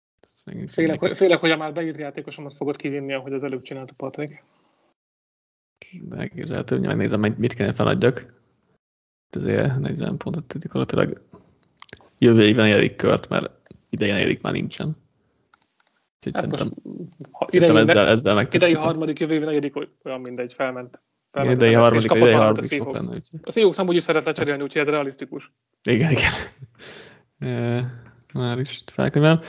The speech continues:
Speaker 1: És Titans-el pedig Cam Smith-t fogom elvinni. Ö, ko-, cornerbacket a South Carolina-ról. Nem tudom, Balázs, ő volt-e beírva hozzád?
Speaker 2: Nem, nem, szerencsére.
Speaker 1: Akkor megúsztad. Ö,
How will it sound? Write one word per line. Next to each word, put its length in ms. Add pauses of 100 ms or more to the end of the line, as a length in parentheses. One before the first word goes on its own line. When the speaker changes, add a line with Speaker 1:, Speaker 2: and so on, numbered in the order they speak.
(160)
Speaker 1:
És 60
Titans-el 420
pedig 220
Cam 160
Smith-t 280
fogom 220
elvinni. 520 (1800)
Ö, 200 (1160)
ko-, 200
cornerbacket 600
a 360 (1160)
South 320
Carolina-ról. 760 (720)
Nem 100
tudom, 120
Balázs, 240
ő 60
volt-e 200
beírva 260
hozzád? 440
Speaker 2:
Nem, 380
nem, 220
szerencsére. 480
Speaker 1:
Akkor 180
megúsztad. 560 (340)
Ö, 400